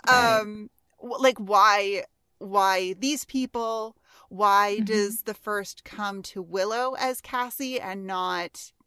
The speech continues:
Speaker 2: Dawn as Cassie? I mean,
Speaker 1: Mm-hmm.
Speaker 2: because the first needs to torment Dawn where it really, really hurts, which is her mother and her sister.
Speaker 1: Yeah. Mm-hmm.
Speaker 2: But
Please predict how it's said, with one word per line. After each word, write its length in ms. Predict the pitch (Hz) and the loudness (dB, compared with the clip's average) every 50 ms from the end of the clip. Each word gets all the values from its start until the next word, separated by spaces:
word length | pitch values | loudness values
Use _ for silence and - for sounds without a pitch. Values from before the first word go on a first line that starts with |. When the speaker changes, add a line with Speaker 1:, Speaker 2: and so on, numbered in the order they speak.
| _ | _
Speaker 2:
Dawn 560 | - - 139 156 185 214 240 254 262 262 262 262 | -14 -12 -8 -4 -2 0 0 0 0 -2 -4 -4
as 260 | - - 262 - - | -4 -4 -4 -6 -8
Cassie? 760 | - - 254 247 247 240 226 - 262 262 254 254 254 262 262 _ _ _ - - | -10 -8 -6 -6 -6 -6 -6 -10 -10 -10 -10 -10 -12 -16 -20 _ _ _ -8 -2
I 60 | 269 | 2
mean, 260 | 277 285 262 254 247 - _ - | 2 4 4 2 -2 -6 _ -6
Speaker 1:
Mm-hmm. 320 | 208 190 185 175 147 160 | -4 -2 -2 -2 -2 -2
Speaker 2:
because 320 | 185 214 180 185 226 214 208 | -2 -2 0 0 -2 -2 -2
the 80 | 196 190 | -4 -6
first 260 | - 220 208 190 - | -6 -6 -6 -6 -6
needs 240 | 202 190 180 - - | -8 -10 -10 -12 -12
to 120 | - 180 | -14 -16
torment 540 | - - - 190 190 190 185 170 165 - 185 | -12 -8 -8 -6 -6 -4 -4 -4 -4 -6 -6
Dawn 580 | - 202 190 185 180 175 170 170 165 160 160 - _ _ _ _ _ _ _ _ _ _ | -6 -4 -2 -2 -2 -2 -2 -4 -6 -10 -12 -16 _ _ _ _ _ _ _ _ _ _
where 280 | - 190 208 208 196 180 | -8 -4 0 2 2 0
it 80 | - - | 0 -2
really, 220 | 180 175 175 180 | -4 -4 -4 -4
really 220 | 160 175 170 143 | -6 -6 -6 -6
hurts, 460 | - - - 247 233 220 - - - - | -8 -6 -4 -2 0 0 -2 -4 -10 -12
which 200 | - 180 185 - | -12 -12 -8 -6
is 400 | 190 185 175 170 - - - - _ _ | -4 -2 -2 -4 -6 -10 -16 -18 _ _
her 120 | - 208 190 | -6 -6 -4
mother 260 | 190 190 170 175 160 | -2 -2 -2 -4 -4
and 180 | - - 180 165 | -6 -8 -10 -12
her 120 | 160 160 | -14 -16
sister. 600 | - - 196 - - - 151 135 - - - - - | -14 -14 -14 -12 -10 -8 -8 -6 -6 -8 -8 0 2
Speaker 1:
Yeah. 300 | 240 208 208 190 175 175 - - - - - - - _ _ | 4 4 4 2 0 -4 -10 -14 -20 -20 -20 -20 -20 _ _
Mm-hmm. 340 | 247 214 196 175 196 202 202 202 | 0 0 2 2 2 0 0 0
Speaker 2:
But 420 | 220 214 202 196 190 190 180 - | 2 4 4 6 6 4 4 2